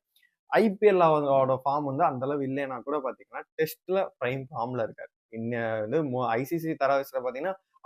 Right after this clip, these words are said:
ஆல்ரவுண்டர் தரவரிசையில அவர் தான் நம்பர் ஒன்ல இருக்காரு. அப்படி இருக்கும்போது ஹர்திக் பாண்டியா எந்த அளவு வந்து ஒரு கான்ட்ரிபியூஷன் வந்து இந்தியா கொடுக்குறாரோ அதுக்கு மேல வந்து பாத்தீங்கன்னா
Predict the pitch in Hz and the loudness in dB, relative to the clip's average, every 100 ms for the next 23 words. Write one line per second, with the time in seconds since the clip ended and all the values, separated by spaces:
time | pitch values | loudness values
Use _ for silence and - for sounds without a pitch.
0 | 110 147 143 147 131 120 120 123 117 - | 4 4 4 2 2 2 2 0 0 4
1 | 165 131 139 151 131 127 139 139 135 123 | 4 4 0 -2 -4 -2 0 0 2 0
2 | 113 117 - _ _ _ - 117 139 170 | 0 -6 -8 _ _ _ -8 0 0 2
3 | 190 160 135 120 156 165 - - 120 - | 0 0 0 2 2 0 0 -2 -2 -4
4 | 185 175 165 156 147 135 139 139 127 151 | -4 0 2 4 2 2 0 0 2 2
5 | 139 120 123 127 127 127 117 123 113 120 | 2 0 -2 -4 -6 -8 -10 -10 -10 -6
6 | 123 120 120 117 110 107 104 135 117 110 | -6 -4 -4 -4 -4 -4 -4 -4 -4 -8
7 | 127 151 147 160 170 143 139 127 - 117 | -10 -10 -6 -4 -2 -4 -6 -8 -8 -6
8 | 147 | -6